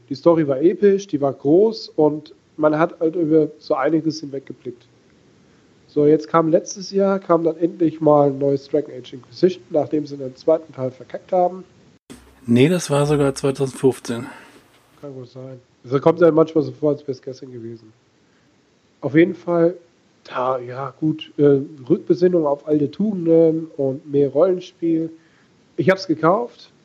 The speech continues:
Speaker 1: und ich hab's bis zur Hälfte, glaub, bis zur Hälfte war's oder bisschen drüber über der Hälfte, hab ich aufgehört.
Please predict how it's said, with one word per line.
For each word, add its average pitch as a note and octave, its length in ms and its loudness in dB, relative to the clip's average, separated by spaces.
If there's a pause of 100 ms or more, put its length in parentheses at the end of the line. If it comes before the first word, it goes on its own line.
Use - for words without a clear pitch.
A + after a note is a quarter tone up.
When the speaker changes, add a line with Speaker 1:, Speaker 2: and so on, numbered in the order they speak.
(180)
Speaker 1:
und E3 140 4
ich D#3 100 2
hab's D#3+ 160 -4
bis - 240 -4
zur D3 140 -4
Hälfte, E3+ 560 0 (580)
glaub, C#3 320 0
bis - 160 -16
zur C3+ 140 -2
Hälfte C#3+ 360 -4
war's A#2+ 220 -10
oder C3 140 -6
bisschen C#3+ 340 -4
drüber D3+ 300 4
über C#3 160 -2
der C3+ 100 -6
Hälfte, C#3 340 -6 (480)
hab C3+ 100 4
ich C3 100 2
aufgehört. A#2+ 480 -4